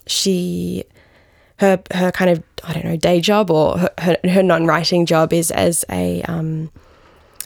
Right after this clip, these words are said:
a researcher, a health-based researcher, and she works in policy, um, and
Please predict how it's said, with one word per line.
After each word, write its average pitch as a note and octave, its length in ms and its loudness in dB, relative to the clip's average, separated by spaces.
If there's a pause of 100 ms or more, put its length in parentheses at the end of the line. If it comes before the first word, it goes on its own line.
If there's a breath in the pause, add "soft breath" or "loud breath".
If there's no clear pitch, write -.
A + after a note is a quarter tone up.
(160 loud breath)
a F#3+ 140 2
researcher, E3 640 -2
a E3+ 40 -2
health-based E3 560 -2
researcher, D#3 520 -2
and D#3 100 -2
she - 140 -4
works - 300 0
in E3 200 0
policy, E3 880 -4 (320)
um, D#3+ 500 -4 (320)
and D#3+ 720 -2